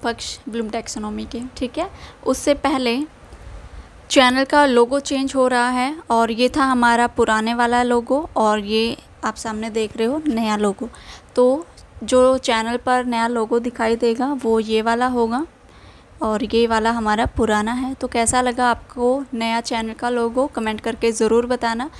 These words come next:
और क्या ये चेंज करना चाहिए और नहीं करना चाहिए, ये भी कमेंट सेक्शन में कमेंट करके ज़रूर बताना, अपनी राय ज़रूर देना, ठीक है। चलिए ब्लूम टैक्सोनॉमी का नेक्स्ट सेकंड पार्ट स्टार्ट करते हैं,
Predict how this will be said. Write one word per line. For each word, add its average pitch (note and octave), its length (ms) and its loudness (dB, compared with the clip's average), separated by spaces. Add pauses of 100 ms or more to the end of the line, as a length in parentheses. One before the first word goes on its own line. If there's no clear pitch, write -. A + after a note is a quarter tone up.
(260)
और B3 100 -2
क्या C4 140 0
ये C4+ 140 0
चेंज C4+ 280 -2
करना A#3 380 2
चाहिए B3+ 360 0
और A3+ 240 -2
नहीं A#3+ 260 -2
करना A#3+ 300 -2
चाहिए, B3 320 0
ये A#3 200 0
भी A#3 120 -4
कमेंट A#3 360 -4
सेक्शन A#3 340 -6
में A#3 360 -6
कमेंट A3 260 -6
करके B3 380 -6 (140)
ज़रूर A#3 300 0
बताना, A#3 320 -2
अपनी A3+ 260 -2
राय A#3 160 0
ज़रूर G#3 340 -2
देना, G#3+ 400 -6
ठीक A#3 220 -6
है। E4+ 60 -4 (1300)
चलिए C#4 300 4
ब्लूम B3+ 280 0
टैक्सोनॉमी C#4 560 0
का C4+ 160 -6
नेक्स्ट A#3 400 -6
सेकंड B3 400 -4
पार्ट A#3 260 0
स्टार्ट A#3+ 400 -2
करते B3 320 0
हैं, B3+ 340 -2